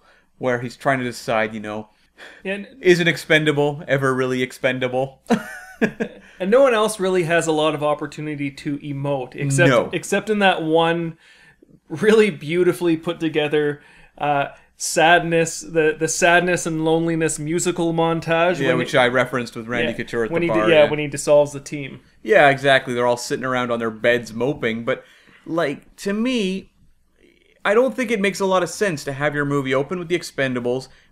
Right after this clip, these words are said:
Speaker 1: remind the audience how fun they are, and then shuffle them off screen.
Speaker 2: Mm-hmm.
Speaker 1: And then bring in these kids who, I mean, no real offense to any of these young actors, but boy, is there a gulf in quality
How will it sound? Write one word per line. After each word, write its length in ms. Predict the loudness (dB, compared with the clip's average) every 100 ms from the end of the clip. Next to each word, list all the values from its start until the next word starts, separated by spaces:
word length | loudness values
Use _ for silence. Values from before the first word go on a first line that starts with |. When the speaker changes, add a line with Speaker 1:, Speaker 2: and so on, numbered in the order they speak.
| -4
Speaker 1:
remind 440 | -4 0 -2 -2
the 80 | -2
audience 300 | 0 -2 -4
how 160 | -6 -6
fun 380 | -2 2 2 2
they 120 | -2
are, 300 | -2 -4 -8 _
and 180 | -6 0
then 120 | 0 0
shuffle 320 | -2 -2 -2
them 120 | -4
off 180 | -4 -8
screen. 380 | -12 -10 -10 -16 _ -16
Speaker 2:
Mm-hmm. 300 | -12 -8 -4
Speaker 1:
And 100 | 0
then 120 | -2
bring 260 | 0 -2 0
in 180 | -4 -4
these 280 | -6 -6 -18 _
kids 480 | -8 0 0 -2 -6
who, 320 | -2 -2 -4 -10 _ _ _ _
I 120 | -6
mean, 460 | -2 0 0 -2 -6 -10 -20 _ _ -18 -10
no 260 | -2 2 2
real 380 | 4 4 4 4
offense 420 | 2 0 -2 -6
to 220 | -2 -2
any 200 | 0 -2
of 40 | -2
these 160 | -4
young 200 | -4 -4
actors, 640 | 0 0 -2 -4 -6 -6 _ -2
but 280 | 0 0 -4 _ _ _ -20
boy, 460 | -12 0 4 4
is 140 | 2 0
there 140 | 0
a 60 | 0
gulf 420 | -2 0 0 0
in 140 | -8
quality 880 | -8 -4 0 2 0 -2 -4 -8 -14